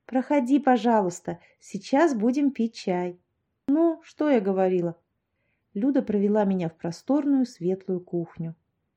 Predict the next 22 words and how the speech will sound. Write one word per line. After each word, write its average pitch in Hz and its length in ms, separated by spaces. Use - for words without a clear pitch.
«Может 269 380
быть, 277 160
ты 311 80
есть 359 360
хочешь?» 214 600
осведомилась 170 800
Люда. 165 300
Она 262 260
уже 294 180
приготовила 247 640
на 233 140
завтрак 269 580
что-то 262 360
вкусное, 202 720
и 208 120
аппетитные 247 600
запахи 226 640
так 277 240
и 285 60
витали 226 440
в 170 120
воздухе, 170 560